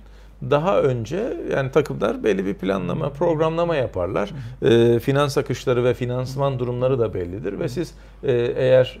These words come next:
Speaker 1: e, atıyorum üç yıllık, dört yıllık, e, mukaveleler yapıyorsanız hani sadece bu sezon ya bir işte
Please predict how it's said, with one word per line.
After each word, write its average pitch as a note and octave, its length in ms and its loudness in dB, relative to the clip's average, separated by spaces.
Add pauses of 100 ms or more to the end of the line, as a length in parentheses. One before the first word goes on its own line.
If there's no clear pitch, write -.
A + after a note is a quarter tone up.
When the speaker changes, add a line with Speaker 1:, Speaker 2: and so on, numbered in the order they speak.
(140)
Speaker 1:
e, B2 440 -6
atıyorum C3 420 2
üç C3+ 160 -8
yıllık, A2+ 260 -2
dört B2+ 220 0
yıllık, A2 220 -4 (240)
e, - 20 -4
mukaveleler A2+ 800 -2
yapıyorsanız - 760 -6 (440)
hani A2+ 160 -4
sadece C3+ 520 4 (220)
bu D#3 100 -4
sezon B2+ 360 4
ya A#2+ 260 0
bir A#2 120 0
işte A#2+ 420 0